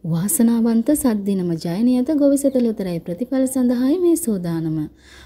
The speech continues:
අද දෙදහස් විසිහතරේ මාර්තු මාසයේ විසිඑක් වෙනි බ්‍රහස්පතින්දා. අද වාසනාවන්ත බ්‍රහස්පතින්දා දවසේ ගොවිසැත ඔබට ගෙන එන වාරය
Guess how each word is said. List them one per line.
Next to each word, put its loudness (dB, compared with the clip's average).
අද -2
දෙදහස් 0
විසිහතරේ 2
මාර්තු 0
මාසයේ 0
විසිඑක් 2
වෙනි 0
බ්‍රහස්පතින්දා. -2
අද -4
වාසනාවන්ත 2
බ්‍රහස්පතින්දා 0
දවසේ 0
ගොවිසැත 0
ඔබට 2
ගෙන -2
එන 0
වාරය 2